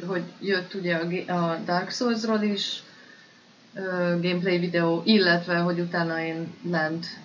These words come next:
lent is meg tudtam nézni úgy mozgásban, hogy milyen jól áll neki ez a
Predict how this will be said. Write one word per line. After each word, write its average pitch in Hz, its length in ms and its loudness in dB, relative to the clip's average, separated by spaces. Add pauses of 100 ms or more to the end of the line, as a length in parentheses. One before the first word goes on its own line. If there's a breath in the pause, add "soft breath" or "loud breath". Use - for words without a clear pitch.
(240)
lent 165 240 -2
is 165 120 -2
meg 160 240 -6
tudtam 151 360 -8
nézni 160 340 -4
úgy 151 180 -6
mozgásban, 160 760 -6
hogy 165 160 -6 (100)
milyen 202 280 6
jól 165 260 2
áll 151 160 2
neki 170 300 -6
ez 165 160 -4
a 160 240 -6